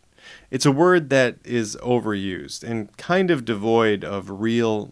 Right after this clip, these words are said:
meaning. But the guests have their own ways of talking about their shifts,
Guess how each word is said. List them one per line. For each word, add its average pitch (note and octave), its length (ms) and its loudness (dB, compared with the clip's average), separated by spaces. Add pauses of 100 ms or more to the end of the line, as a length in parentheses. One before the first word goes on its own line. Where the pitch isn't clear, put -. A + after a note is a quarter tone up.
meaning. G#2 560 -8 (2000)
But D3 140 2
the D3 60 0
guests G#3+ 360 2
have E3+ 180 0
their C3+ 180 0
own B2+ 380 2
ways F2+ 480 -4
of - 180 -12
talking G#2+ 480 -2
about G2 360 -4
their F#2+ 160 -6
shifts, - 720 -10